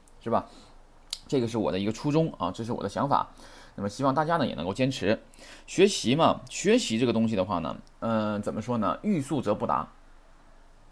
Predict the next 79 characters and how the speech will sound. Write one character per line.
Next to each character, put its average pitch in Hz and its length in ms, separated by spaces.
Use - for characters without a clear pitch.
对 139 80
吧？ 123 240
你 113 60
不 196 160
能 185 100
求 147 160
太 170 180
快 180 300
了 87 160
啊。 156 200
比 127 120
如 151 100
现 165 80
在 170 80
我 151 80
讲 131 140
到 104 60
第 127 100
十 127 180
一 135 120
课 143 140
了， 80 220
你 127 120
也 147 100
不 117 160
管 107 300
我 98 80
前 - 180
面 110 140
单 113 180
词 104 160
背 113 140
没 104 100
背 101 140
下 101 80
来， 73 240
是 101 140
吧？ 95 100
就 107 80
跟 123 180
着 117 80
听， 113 360
那 131 100
是 117 100
肯 110 140
定 101 100
不 104 80
行 92 240
的。 101 160
你 127 100
必 196 120
须 196 80
要 202 80
把 - 120
基 135 120
础 113 120
打 78 120
好， - 240
假 104 180
名 104 200
必 139 80
须 139 100
要 139 100
会， 92 300
假 98 160
名 139 180
不 135 120
会 131 120
的 113 80
话， 113 160
我 - 160
说 143 160
的 131 60
单 131 160
词 120 140
你 107 100
也 117 80
不 92 100
懂。 76 220